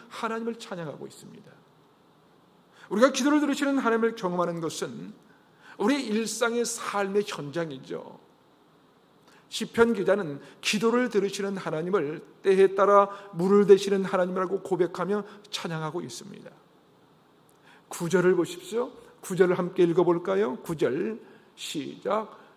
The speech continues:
"땅을 돌보사 물을 대어 심히 윤택하게 하시며 하나님의 강에 물이 가득하게 하시고 이같이 땅을 예비하신 후에 그들에게 곡식을 주시나이다."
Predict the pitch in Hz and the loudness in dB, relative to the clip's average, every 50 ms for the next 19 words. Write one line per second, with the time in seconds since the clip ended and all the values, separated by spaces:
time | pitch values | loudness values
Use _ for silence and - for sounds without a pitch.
0 | _ _ _ _ _ - 214 196 190 196 196 208 202 202 - 170 160 151 139 143 | _ _ _ _ _ 0 2 2 4 4 4 2 2 2 -2 -4 -2 -2 -4 -10
1 | 131 - - 127 131 127 - - - - - 170 160 170 175 196 214 220 190 160 | -10 -10 -12 -12 -14 -14 -18 -20 -20 -16 -10 -6 -2 2 4 6 6 4 4 0
2 | 143 135 143 156 170 185 170 - - - 202 214 208 208 190 180 175 180 170 - | 0 0 0 0 -2 -4 -6 -10 -8 -6 -4 -4 -4 -4 -4 -4 -6 -6 -6 -6
3 | - 175 160 - - 175 165 170 170 147 123 - - 127 127 - - 143 - - | -6 -6 -6 -4 -4 -2 0 0 0 0 -2 -4 -8 -10 -10 -10 -14 -16 -18 -20
4 | - _ _ - - - - _ - - - 190 190 196 196 202 214 220 208 214 | -20 _ _ -20 -20 -20 -20 _ -12 -4 0 2 4 4 4 4 4 2 2 2
5 | - 202 185 170 151 139 139 - - 151 151 160 185 196 190 185 - - - 165 | 0 -4 -2 -4 -6 -8 -8 -12 -12 -10 -6 -2 -2 -2 -2 -2 -6 -10 -6 -2
6 | 160 165 190 190 - - 226 202 214 220 - - 139 - - 147 156 180 196 214 | 4 4 4 4 4 -2 -2 0 0 -2 -2 -4 -8 -12 -14 -12 -8 -8 -8 -8
7 | 214 - - - - _ _ _ _ - 208 202 185 220 220 214 214 220 226 220 | -10 -16 -20 -20 -20 _ _ _ _ -6 0 6 8 8 8 8 4 0 -8 -6
8 | - - 220 208 214 214 214 214 208 185 175 175 180 175 165 170 - 170 143 127 | -2 0 0 2 4 2 2 4 4 2 4 4 4 4 4 2 0 -6 -8 -6
9 | 123 139 156 170 185 185 - - - - - - _ - - - 208 - 208 208 | -6 -6 -4 -6 -6 -6 -10 -16 -20 -20 -20 -20 _ -6 0 2 8 10 12 12
10 | 208 208 214 214 208 208 - 185 170 - - 190 180 190 190 196 190 190 - - | 10 10 10 8 6 6 4 -2 -4 -4 -4 2 4 6 6 6 4 0 -6 -10
11 | 160 - - 175 156 139 127 127 131 123 - - 76 - - - - - - - | -8 -6 -4 -4 -2 -2 -2 -2 -4 -4 -4 -6 -6 -6 -8 -10 -14 -16 -20 -20